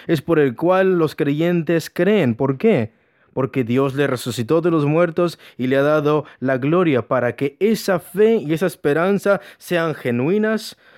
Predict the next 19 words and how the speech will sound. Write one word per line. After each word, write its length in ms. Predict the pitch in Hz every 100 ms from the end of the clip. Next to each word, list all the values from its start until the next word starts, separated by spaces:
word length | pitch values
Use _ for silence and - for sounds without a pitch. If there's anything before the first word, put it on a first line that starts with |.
| _
sean 500 | - - 175 170 160
verdaderas 800 | 131 123 120 117 180 196 196 -
y 140 | 147 123
sean 440 | - 135 131 127
en 160 | 117 113
Dios. 520 | 117 131 131 - - _ _ -
Versículo 540 | 117 - 170 170 160
veintidós. 720 | 147 131 131 151 117 - - _ _ _ _ _ _ _
Habiendo 840 | 107 98 113 147 160 151 156 147
purificado 1000 | 117 110 104 - 107 - 139 143 143 139
vuestras, 500 | 117 117 110 117 113
¿qué 160 | - 165
dice? 360 | 180 170 214 - _ _ _ _ _ _ _ -
Almas. 540 | 131 143 127 104 -
Y 160 | 151 196
este 240 | 170 151
es 100 | 139
el 80 | 127
versículo 800 | 117 - 139 123 123 107 120